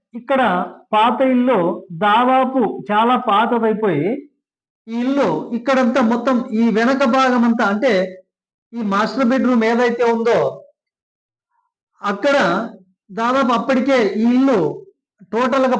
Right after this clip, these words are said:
పాతదైపోయి, పైన ఉన్న ఆ దూలాలు కానీ అప్పట్లో అన్ని, ఆ, కట్టె సామాన్లే కాబట్టి పైన కప్పుకు వాడేది, అటువంటి సామాన్లన్నీ మొత్తం ఇక్కడ విరిగిపోయి ఈ రూము దాదాపు కూలిపోయి ఉంటుంది.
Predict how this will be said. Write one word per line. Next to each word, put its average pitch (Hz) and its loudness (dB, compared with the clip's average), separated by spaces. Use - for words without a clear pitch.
పాతదైపోయి, 240 2
పైన 226 2
ఉన్న 240 4
ఆ 190 2
దూలాలు 220 2
కానీ 220 0
అప్పట్లో 226 -4
అన్ని, 226 0
ఆ, 190 -10
కట్టె 208 0
సామాన్లే 220 2
కాబట్టి 208 0
పైన 208 0
కప్పుకు 202 -2
వాడేది, 196 2
అటువంటి 240 0
సామాన్లన్నీ 247 2
మొత్తం 233 0
ఇక్కడ 262 0
విరిగిపోయి 254 2
ఈ - 4
రూము 269 2
దాదాపు 247 2
కూలిపోయి 254 2
ఉంటుంది. 160 -4